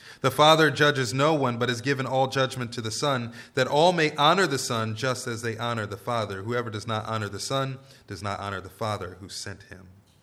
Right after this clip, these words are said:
Then he goes on from there.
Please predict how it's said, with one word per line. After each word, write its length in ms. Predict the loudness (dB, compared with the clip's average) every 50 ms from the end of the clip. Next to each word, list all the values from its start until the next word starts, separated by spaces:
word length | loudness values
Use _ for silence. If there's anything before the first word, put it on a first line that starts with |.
| _ _ _ _ _ _ _ _ _ _ _ -20 -20 _ _ _ _ _ _ _ _ _ -16
Then 120 | -14 -12
he 80 | -10 -8
goes 200 | -8 -8 -8 -8
on 180 | -10 -10 -10
from 180 | -12 -14 -14 -12
there. 300 | -10 -10 -10 -10 -12